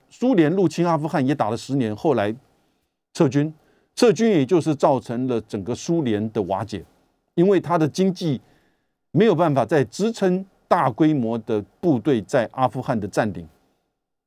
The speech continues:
也使得它在整个东欧的军事的占领必须要这个退缩。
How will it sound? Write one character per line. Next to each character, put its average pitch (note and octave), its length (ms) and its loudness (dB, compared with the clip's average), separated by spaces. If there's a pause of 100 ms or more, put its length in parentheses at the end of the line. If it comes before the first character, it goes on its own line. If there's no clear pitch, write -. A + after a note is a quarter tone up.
(180)
也 C3+ 100 2
使 B2 240 -2
得 A2+ 80 0
它 C#3+ 360 2
在 C#3 180 0
整 A2+ 180 -6
个 G2+ 120 -4
东 F3+ 340 0
欧 F3 240 2
的 C3+ 120 -4
军 D3+ 220 0
事 D3 200 -4
的 A2+ 80 -2
占 B2+ 200 -2
领 F2+ 160 -8 (140)
必 B2 140 0
须 B2 220 -4
要 G2 160 0
这 - 140 -14
个 F2+ 120 -10
退 A#2 180 -2
缩。 G#2 240 -8